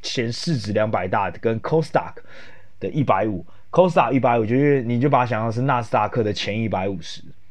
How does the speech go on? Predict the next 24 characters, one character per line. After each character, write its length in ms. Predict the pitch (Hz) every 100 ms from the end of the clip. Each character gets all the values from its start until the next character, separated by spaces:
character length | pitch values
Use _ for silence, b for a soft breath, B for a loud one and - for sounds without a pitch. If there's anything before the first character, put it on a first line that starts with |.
| - - - - - - - - -
总 160 | 131
共 140 | 175 170
三 180 | 180
百 160 | 175 131
多 140 | 139
到 100 | 143
三 160 | 139 135
百 120 | 139
五 100 | 113
十 160 | 98 104
只 140 | 113 123
的 80 |
股 160 | 110 95
票 320 | 85 110 87 b b b b -
可 160 | 135
以 100 | 120
被 160 | 110 110
做 180 | 110 101
空。 280 | 98 90 90 b b
那 200 | 151 127
你 120 | 107 147
要 120 | 175
想 320 | 143 117 120
像 260 | 170 147